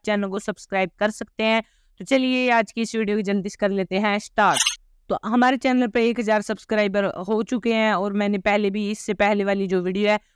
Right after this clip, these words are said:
वो एक हजार सब्सक्राइबर स्पेशल वीडियो डाल दी है। वो एक शॉर्ट मूवी है, अगर आप लोगों ने वो भी नहीं देखी होगी तो जल्दी से जा करके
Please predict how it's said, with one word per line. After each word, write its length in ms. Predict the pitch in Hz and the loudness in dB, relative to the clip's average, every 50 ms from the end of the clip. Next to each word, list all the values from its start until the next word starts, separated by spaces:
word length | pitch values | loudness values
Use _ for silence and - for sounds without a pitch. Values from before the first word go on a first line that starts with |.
| _ - | _ -4
वो 120 | 202 185 185 | -2 0 2
एक 200 | 220 220 214 240 | 2 2 2 0
हजार 220 | 214 208 202 202 | 0 2 2 0
सब्सक्राइबर 580 | 196 - 202 - - - 208 202 202 190 202 202 | 0 -2 -6 -10 -8 -4 -2 0 0 2 0 0
स्पेशल 460 | - - - 214 196 196 220 202 208 | 0 2 2 2 2 2 2 0 0
वीडियो 280 | 190 190 190 190 196 196 | 0 0 0 0 0 0
डाल 320 | 180 165 165 165 175 190 190 | 2 2 2 2 2 2 -2
दी 160 | 185 220 220 | -2 2 2
है। 140 | 220 220 - _ _ _ _ - | 2 2 0 _ _ _ _ -12
वो 360 | - 160 185 196 196 202 214 220 | -6 -4 -2 0 2 2 2 4
एक 180 | 214 208 - | 2 2 0
शॉर्ट 340 | - - 247 233 240 226 - | -2 -2 2 2 2 2 2
मूवी 300 | 233 226 220 196 214 226 | 0 0 0 0 2 4
है, 100 | 220 220 | 4 4
अगर 240 | 185 202 208 208 208 | 4 4 4 4 4
आप 180 | 202 202 - 208 | 2 2 2 0
लोगों 180 | 214 202 208 | 0 0 0
ने 120 | 202 208 202 | 0 0 0
वो 200 | 196 190 208 202 190 | 0 0 0 0 0
भी 100 | 202 202 | 0 -2
नहीं 260 | 196 190 214 226 196 | 0 0 0 0 0
देखी 280 | 208 208 - - 226 | 0 -2 -2 0 -2
होगी 180 | 202 196 202 208 | -2 0 0 -2
तो 100 | 175 196 | -4 -2
जल्दी 320 | 180 190 196 196 170 190 202 | 0 0 0 0 0 -2 -4
से 140 | - 208 185 | -2 -2 0
जा 200 | 165 185 180 175 | 2 4 4 4
करके 360 | 170 190 180 175 - 196 196 | 2 0 -6 -6 -4 -4 -4